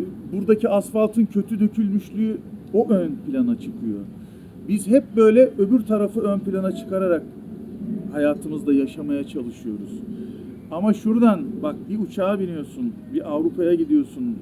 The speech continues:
medeni, yani tırnak içinde medeniyeti yakalamış, görsel olarak da insanı yormayan, güzel <clears throat> gördüğü için kendini güzel, e, düşünmeye, e,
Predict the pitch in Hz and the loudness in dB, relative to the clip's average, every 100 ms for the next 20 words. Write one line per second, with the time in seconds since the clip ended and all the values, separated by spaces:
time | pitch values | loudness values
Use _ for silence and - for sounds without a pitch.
0 | - - 131 139 160 165 165 - 131 120 | -12 -8 -6 0 0 0 -8 -8 -4 -2
1 | 123 - - - - - 156 175 165 - | -2 -2 -10 -10 -8 -6 -4 -6 -6 -10
2 | 135 123 139 156 151 156 - 160 143 160 | -8 -6 -6 -6 -4 -4 -2 0 0 -2
3 | 143 143 135 - - - - - - - | -4 -4 -6 -10 -12 -12 -14 -14 -14 -12
4 | - - - - - 147 165 - 214 208 | -12 -12 -14 -12 6 8 8 6 2 4
5 | 190 175 165 151 180 170 185 170 165 165 | 4 0 0 -6 -6 -8 -8 0 6 6
6 | 160 151 135 120 113 - - 139 - 208 | 4 2 2 2 -2 -12 -12 -4 0 2
7 | 208 180 185 175 214 214 - 190 - 170 | 2 2 2 2 2 2 0 -6 -4 -6
8 | 175 185 156 151 190 220 214 165 151 147 | -4 -6 -6 0 2 2 -2 -2 2 2
9 | 147 143 127 - 185 170 175 196 214 214 | 4 2 0 -6 -6 -4 -2 -2 -2 -6
10 | - - - - - - - - - - | -16 -16 -16 -16 -18 -18 -18 -18 -18 -2
11 | 143 | 0